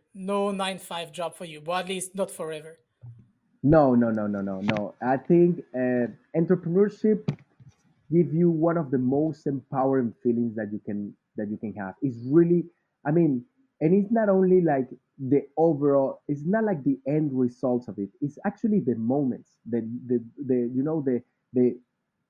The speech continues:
Speaker 2: challenge by challenge that you tackle and tackle and tackle that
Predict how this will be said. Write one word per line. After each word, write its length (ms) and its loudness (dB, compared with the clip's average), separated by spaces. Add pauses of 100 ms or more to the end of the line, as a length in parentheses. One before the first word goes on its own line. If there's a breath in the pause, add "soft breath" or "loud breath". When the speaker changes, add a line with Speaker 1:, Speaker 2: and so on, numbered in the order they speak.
(320)
Speaker 2:
challenge 440 0
by 160 -2 (120)
challenge 360 -2
that 180 -2
you 80 -4 (140)
tackle 420 -2
and 160 -2
tackle 380 -2
and 160 -6
tackle 320 -4
that 240 -2